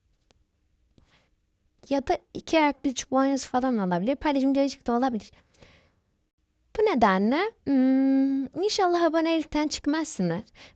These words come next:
Ve yüz abone olmanıza son iki abone kalmış.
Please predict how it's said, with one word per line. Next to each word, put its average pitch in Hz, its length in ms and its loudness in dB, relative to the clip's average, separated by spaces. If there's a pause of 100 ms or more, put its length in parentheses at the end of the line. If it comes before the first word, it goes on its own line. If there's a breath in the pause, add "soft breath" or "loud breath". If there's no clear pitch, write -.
Ve 349 40 4
yüz 330 320 4
abone 349 320 4
olmanıza 277 380 0
son 320 320 -4
iki 339 260 -2
abone 277 300 0
kalmış. 190 720 -4